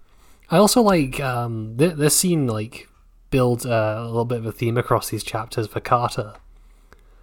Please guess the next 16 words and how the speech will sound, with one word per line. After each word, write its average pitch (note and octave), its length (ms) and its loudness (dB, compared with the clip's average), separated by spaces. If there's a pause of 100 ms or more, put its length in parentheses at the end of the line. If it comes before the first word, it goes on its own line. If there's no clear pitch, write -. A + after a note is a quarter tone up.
(160)
which B2 200 0
is, A#2 80 0
like, A#2 140 -2
the A#2 120 4
idea B2 320 4
that B2 100 2
he A#2 180 2
is A#2 100 4
going A2+ 240 2
to - 60 -12
be A#2+ 100 0
saddled A2 420 -2
with G#2+ 120 -4
increasingly G#2+ 540 -2
big G#2 240 -4
decisions. A#2 720 -4